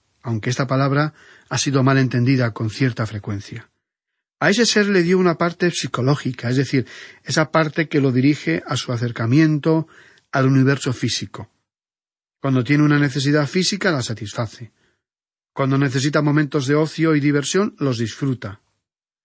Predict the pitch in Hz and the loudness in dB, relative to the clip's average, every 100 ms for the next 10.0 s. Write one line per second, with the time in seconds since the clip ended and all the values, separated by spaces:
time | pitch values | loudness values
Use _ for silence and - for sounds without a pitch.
0 | _ _ 156 170 165 170 160 156 160 170 | _ _ 2 4 4 2 0 -2 -2 0
1 | 160 170 190 - 170 147 151 - 185 180 | 2 2 0 -2 -2 -2 -4 -2 0 2
2 | 170 156 156 180 190 190 180 - - 175 | 2 2 2 0 0 -2 -4 -12 -4 0
3 | 160 147 175 170 156 170 208 175 156 147 | 0 0 -2 0 0 0 2 0 0 2
4 | 165 185 175 - 120 156 - 104 98 - | 2 0 -4 -4 0 2 2 -4 -8 -12
5 | - - _ - 131 131 127 - 127 143 | -20 -20 _ -4 -2 0 -2 -2 2 2
6 | 131 131 123 120 123 123 143 113 - - | 0 0 0 0 0 2 2 0 -8 -20
7 | _ _ _ 127 120 - 117 - 113 98 | _ _ _ -2 0 -2 -6 -4 -6 -6
8 | - - _ _ _ - 214 220 208 214 | -10 -18 _ _ _ 0 2 2 0 -2
9 | - 190 180 185 185 175 143 117 135 - | 0 0 0 0 0 2 0 -2 -6 -10